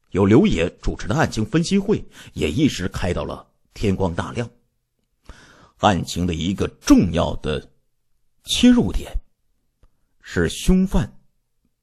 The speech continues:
被打落的这支枪。经过检验，手枪上留下了两个人的指纹，一个是王敏的，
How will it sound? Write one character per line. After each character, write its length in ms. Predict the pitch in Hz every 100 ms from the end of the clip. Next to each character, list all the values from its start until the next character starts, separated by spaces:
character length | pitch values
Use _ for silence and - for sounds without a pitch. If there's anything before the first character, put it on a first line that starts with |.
| -
被 120 | 90
打 300 | - - -
落 160 | 135 113
的 60 |
这 160 | - 110
支 160 | 80
枪。 340 | - - 147 160 - _ _ _ _ _ _ _ _ - - -
经 180 | - 175
过 100 | 151
检 240 | - - 127
验， 280 | 147 - _ _ _ _ - _
手 320 | - 135 127
枪 320 | 127 254 277
上 200 | 196 98
留 200 | 80 139
下 100 | 190
了 80 | 90
两 180 | 78 65
个 60 | 110
人 100 | 127
的 60 |
指 180 | - 65 71
纹， 280 | 69 - - _ _ _ _ - - -
一 240 | 131 330
个 200 | 277 - - _ _ _ _ _
是 160 | - 104
王 200 | 95 214
敏 240 | 170 - -
的， 180 | 131